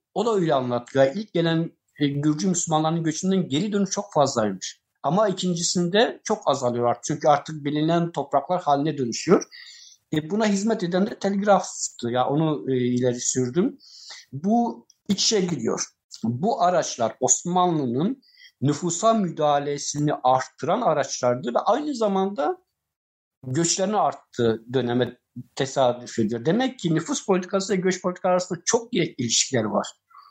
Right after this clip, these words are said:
Yani çok paralel bir şey. Bir de, e, şöyle bir iddiada bulunmuştum. E, buharlı araçlar, tren ve gemiler,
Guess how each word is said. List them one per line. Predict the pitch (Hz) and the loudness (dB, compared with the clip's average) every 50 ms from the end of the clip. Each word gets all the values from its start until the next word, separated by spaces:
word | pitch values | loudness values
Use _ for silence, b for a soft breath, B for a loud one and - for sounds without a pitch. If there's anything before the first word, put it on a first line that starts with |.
| b b b b b _ _ _ _ _ _ _ _ _ - | b b b b b _ _ _ _ _ _ _ _ _ -2
Yani | 110 117 123 135 135 | 0 2 2 2 2
çok | - 247 247 247 - | 0 0 -2 -2 0
paralel | - 165 160 147 135 127 120 117 113 | 2 2 4 4 4 2 0 -2 -4
bir | 110 - | -4 -2
şey. | - - 240 269 294 - B B B B B B B B B B _ _ _ _ - | 0 2 2 2 0 -2 B B B B B B B B B B _ _ _ _ 0
Bir | 190 226 226 - | 0 0 0 0
de, | 240 226 226 254 254 190 180 185 - | 0 0 2 2 0 -4 -6 -8 -8
e, | - 196 196 196 190 190 185 190 | -4 0 2 2 2 2 0 -2
şöyle | 185 - 202 208 208 202 190 | -2 -2 0 2 2 2 2
bir | 202 202 202 196 196 190 | 2 2 2 2 2 0
iddiada | 175 185 180 180 180 208 202 190 | 0 2 2 2 2 2 0 0
bulunmuştum. | 175 165 156 151 139 131 131 127 - - - - 214 254 247 240 _ - | -2 -2 0 0 0 0 0 -2 -4 -6 -4 0 0 0 0 0 _ -4
E, | 160 151 143 143 143 147 151 143 - _ _ _ _ _ _ _ _ _ _ _ _ - | -2 0 2 2 2 0 0 -2 -4 _ _ _ _ _ _ _ _ _ _ _ _ -4
buharlı | 151 131 131 151 160 156 160 160 170 165 185 220 220 170 | -2 0 0 0 0 0 2 0 0 0 0 0 0 2
araçlar, | 143 131 127 117 - - - - 113 110 - _ _ _ | 0 0 -2 -4 -6 -6 -4 -2 -4 -4 -4 _ _ _
tren | - - 139 143 165 180 180 175 160 147 143 | -10 -8 -4 0 0 2 2 2 0 -2 0
ve | 147 147 139 131 - - _ _ - 131 | 0 0 0 0 -2 -4 _ _ -8 -4
gemiler, | 131 131 127 131 127 127 143 190 - | -2 0 0 0 0 0 0 0 -2